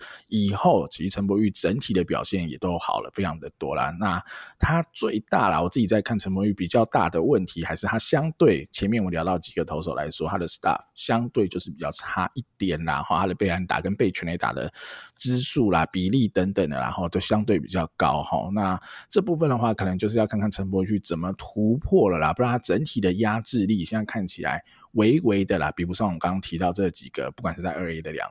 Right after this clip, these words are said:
位或者林育民，哈，这么来的，呃，令人兴奋吧。那但，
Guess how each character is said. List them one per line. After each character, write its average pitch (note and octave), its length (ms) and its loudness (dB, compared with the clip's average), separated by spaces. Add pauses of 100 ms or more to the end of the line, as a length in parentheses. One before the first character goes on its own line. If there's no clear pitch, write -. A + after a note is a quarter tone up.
位 E2+ 140 -4
或 E2+ 120 -10
者 F2+ 120 -8
林 E2 120 -10
育 E2+ 140 -10
民， C#2 160 -16
哈， - 220 -10
这 E3 140 -2
么 A2 160 0
来 F2+ 220 0
的， G2 260 0 (420)
呃， G2+ 800 0
令 C#3 200 2
人 A2 120 2
兴 D#3 380 4
奋 A2+ 260 2
吧。 - 180 0
那 - 100 2
但， - 160 -4